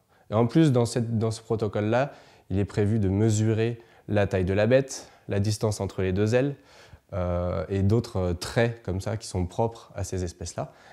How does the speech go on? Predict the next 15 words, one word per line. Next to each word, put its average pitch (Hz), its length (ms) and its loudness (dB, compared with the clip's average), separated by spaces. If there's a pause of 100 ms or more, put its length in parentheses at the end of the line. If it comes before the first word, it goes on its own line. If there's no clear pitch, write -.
(120)
Et 87 60 -6
ça, 110 140 -4
c'est 101 140 -2
des 90 160 -2
données 92 240 -2
qui 104 140 -10
vont 90 140 -4
m'intéresser 87 480 -6
pour, 90 300 -8
euh, 87 120 -8 (320)
constituer 104 400 -2
mes 104 120 0
bases 95 180 0
de 92 60 0
données. 85 260 -6